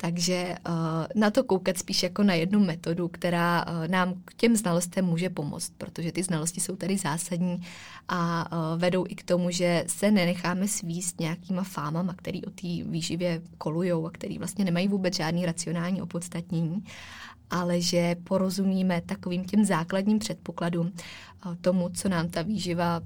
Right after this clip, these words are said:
poskytuje a co by pro to naše tělo mělo znamenat. Takže, eh, znalosti určitě jako číslo jedna. Druhý předpoklad, eh, je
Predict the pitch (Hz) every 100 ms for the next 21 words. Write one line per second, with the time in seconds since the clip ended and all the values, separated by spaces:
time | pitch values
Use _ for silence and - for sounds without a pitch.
0 | - - - - 175 175 170 175 170 165
1 | - - 202 180 175 175 180 165 170 170
2 | 175 175 175 175 185 165 160 160 - -
3 | - - - - 180 180 190 175 170 170
4 | 170 175 202 - 214 185 175 - 175 175
5 | 165 175 170 - - 170 151 160 170 -
6 | - - 226 208 196 196 185 185 196 -
7 | 185 175 156 208 - - 190 185 180 180
8 | 185 185